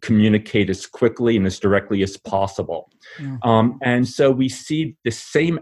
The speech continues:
Speaker 1: absence of lyricism in some of Orwell's pieces, like The Road to Wigan Pier, um, uh, that we see in, um, uh, the works of Camus that we've been talking about.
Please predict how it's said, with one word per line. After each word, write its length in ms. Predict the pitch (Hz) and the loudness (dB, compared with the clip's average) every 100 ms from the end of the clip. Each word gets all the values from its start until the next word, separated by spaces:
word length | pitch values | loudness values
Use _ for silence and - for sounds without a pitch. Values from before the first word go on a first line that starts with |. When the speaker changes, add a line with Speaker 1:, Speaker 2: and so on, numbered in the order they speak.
| - | -4
Speaker 1:
absence 520 | 135 151 - 120 123 | -4 -4 -6 -6 -2
of 120 | 110 | -2
lyricism 840 | 107 123 143 - _ - 104 110 107 | 0 0 -2 -6 _ -6 -4 -2 -2
in 120 | 113 107 | -2 -2
some 220 | - 123 | 0 0
of 140 | 98 - | 0 4
Orwell's 420 | 110 123 98 - | 4 4 2 0
pieces, 320 | - 90 80 | -6 -8 -2
like 160 | 95 95 | -2 0
The 80 | |
Road 200 | 95 101 107 | 0 0 0
to 80 | |
Wigan 260 | 87 76 87 | -2 -2 -2
Pier, 540 | - 196 170 160 165 - - - - | 2 4 6 6 2 -4 -20 -20 -4
um, 600 | 113 107 101 104 107 113 - - | 2 4 4 4 2 0 -4 0
uh, 140 | 117 | 2
that 280 | 101 117 117 | 4 4 2
we 180 | 117 113 | 2 0
see 680 | 110 - 117 113 113 113 - | -2 -2 0 0 0 -4 -2
in, 540 | 113 107 104 104 104 - _ - | 0 2 2 2 0 -6 _ -4
um, 340 | 98 90 104 104 | -2 0 -2 -4
uh, 220 | 107 90 92 - | -4 -4 -6 -10
the 220 | 104 113 | -10 -4
works 300 | 95 110 110 | 0 0 2
of 120 | 95 131 | -2 -2
Camus 320 | 104 98 98 | -2 0 0
that 120 | 95 | 0
we've 160 | 98 92 | -2 -2
been 120 | 92 | -4
talking 440 | - 107 117 110 | 0 0 0 0
about. 440 | 92 82 80 80 | 0 0 -2 -4